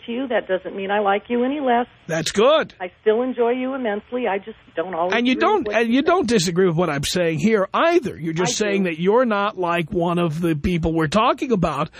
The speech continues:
Speaker 2: But come on, if you go to Ross Dress for Less, you're not seeing super models in line there.
Speaker 1: No, that's true. But you know what, also, and I don't know this from experience, I know this from other people telling me this, at places like Ross and Marshalls,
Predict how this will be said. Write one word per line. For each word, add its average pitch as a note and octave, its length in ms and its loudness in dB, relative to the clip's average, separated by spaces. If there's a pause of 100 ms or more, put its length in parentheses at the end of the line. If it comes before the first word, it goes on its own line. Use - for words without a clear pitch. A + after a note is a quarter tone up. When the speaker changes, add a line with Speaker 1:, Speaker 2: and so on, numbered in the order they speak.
(260)
Speaker 2:
But E3+ 180 0
come A#3 200 2
on, G#3 180 2
if C3 80 -8
you G#3+ 80 -4
go A#3+ 100 2
to A#3 80 2
Ross G3 360 2
Dress F3 240 0
for F3 100 -4
Less, D#3 240 0
you're E3+ 80 0
not G3+ 220 0
seeing B3 200 -2
super B3+ 360 0
models F3+ 400 0
in F3+ 80 2
line F#3+ 320 2
there. - 220 -8 (320)
Speaker 1:
No, E4 260 2
that's D4+ 220 0 (200)
true. G#3 220 -2 (440)
But C#4 200 -4
you E4+ 100 -4
know F#4 140 2
what, D4+ 260 2
also, C4 720 0 (260)
and A3+ 160 2
I A#3 120 2
don't B3+ 260 2
know B3 180 0
this A#3+ 140 2 (100)
from G#3+ 160 -4
experience, E3+ 680 -6 (420)
I F3+ 120 -4
know F#3+ 200 2
this F#3 140 -2 (100)
from F3+ 140 -6
other F3 180 0
people E3 400 -6
telling E3 320 -4
me C#3+ 100 -6
this, C#3+ 200 -4 (1120)
at A#3+ 200 4
places E4+ 440 0
like A3+ 240 -2
Ross G#3 380 2
and G#3+ 140 -4
Marshalls, G#3 500 -4